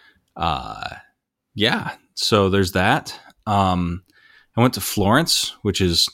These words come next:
amazing. Um,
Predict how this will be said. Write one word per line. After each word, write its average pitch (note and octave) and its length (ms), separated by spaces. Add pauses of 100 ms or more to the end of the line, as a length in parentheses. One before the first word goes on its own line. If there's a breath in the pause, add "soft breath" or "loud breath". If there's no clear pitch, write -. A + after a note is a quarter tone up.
(140)
amazing. G#2+ 720 (960 soft breath)
Um, E2+ 640